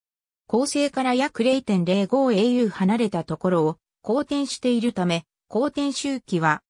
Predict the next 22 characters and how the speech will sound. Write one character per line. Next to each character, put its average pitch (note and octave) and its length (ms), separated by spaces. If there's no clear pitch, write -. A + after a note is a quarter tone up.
わ A3+ 160
ず D#4 120
か F3+ 180
四 D3 240
日 - 120
で A3+ 180
あ F#3+ 100
る。 C#3+ 160
二 G3 140
千 E4+ 300
十 A#3 280
九 B3+ 300
年、 D#3+ 300
世 - 180
界 D4 260
中 C4 220
の B3 100
す - 160
べ D4+ 140
て A3+ 100
の F3+ 140
国、 F3 340